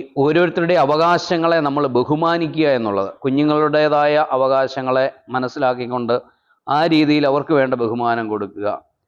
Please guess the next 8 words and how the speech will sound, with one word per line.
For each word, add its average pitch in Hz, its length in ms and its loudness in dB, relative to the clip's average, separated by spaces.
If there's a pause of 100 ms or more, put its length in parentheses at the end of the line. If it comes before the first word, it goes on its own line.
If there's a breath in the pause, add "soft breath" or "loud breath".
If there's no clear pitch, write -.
(260)
വൃദ്ധന്മാരാണെങ്കിൽ 135 1200 0
വൃദ്ധരുടെ, 131 640 -2 (340)
അത്, 127 120 2 (140)
അതിന് 131 180 -2 (140)
നമ്മ-, 139 200 -2
നമ്മൾ 131 180 0 (100)
വയോജന 143 500 2 (100)
ദിനമൊക്കെ 131 420 0